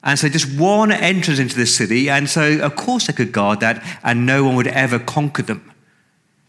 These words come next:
Except they did. Cyrus of Persia in five forty-nine B C, they, they scaled those walls, they found a crack in the wall,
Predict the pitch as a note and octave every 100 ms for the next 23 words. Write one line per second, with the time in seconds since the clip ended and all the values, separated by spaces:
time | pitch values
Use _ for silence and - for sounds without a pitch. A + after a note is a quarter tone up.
0 | _ _ _ _ _ _ _ _ _ _
1 | - - A2 A#2+ A#2+ A#2+ F2+ - - -
2 | _ _ _ _ _ _ _ _ _ _
3 | _ _ - - B2+ A#2+ A2 A2+ F#2+ -
4 | C3+ B2+ G#2+ G#2 G#2 G2+ A#2 A2 A2 A#2
5 | G#2+ G#2+ A2 G#2 G#2 F#2 A2 G2+ - A2+
6 | G#2 G2+ A#2+ G#2 F3+ - A#2+ A2+ - -
7 | E3+ F#3 G3+ F3 D#3 D3 A#2+ G#2 G2 G2
8 | G#2+ A2+ - - - _ _ - C3 C#3+
9 | B2+ A#2+ A#2+ - G#3+ G#3 - E3 C#3 A#2
10 | G#2 G2+ G#2 A2 G#2+